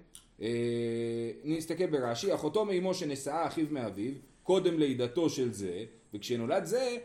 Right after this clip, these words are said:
מצאה נשואה לאחיו, תתייבם לו כשימות זה, דהה מצאה בהיתר ייבום. הרי כשהוא התחתן איתה, הוא כ-,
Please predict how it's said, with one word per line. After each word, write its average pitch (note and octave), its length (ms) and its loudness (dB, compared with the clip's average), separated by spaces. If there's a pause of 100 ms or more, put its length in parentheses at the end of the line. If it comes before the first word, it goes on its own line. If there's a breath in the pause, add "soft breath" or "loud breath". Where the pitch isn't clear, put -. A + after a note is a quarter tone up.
(160)
מצאה D3 420 -4
נשואה B3+ 460 -2
לאחיו, G#3+ 240 -6 (220)
תתייבם A#3 500 -6
לו A3+ 100 0
כשימות D#3+ 460 -2
זה, G#2+ 240 -4
דהה C#3+ 260 -2
מצאה A#3+ 400 -2
בהיתר F#3+ 380 -2
ייבום. A#3 380 -4 (140)
הרי C3 140 -6
כשהוא B3 160 -8
התחתן D4+ 340 -6
איתה, A3+ 180 -4
הוא F#3+ 140 0
כ-, F#3 60 0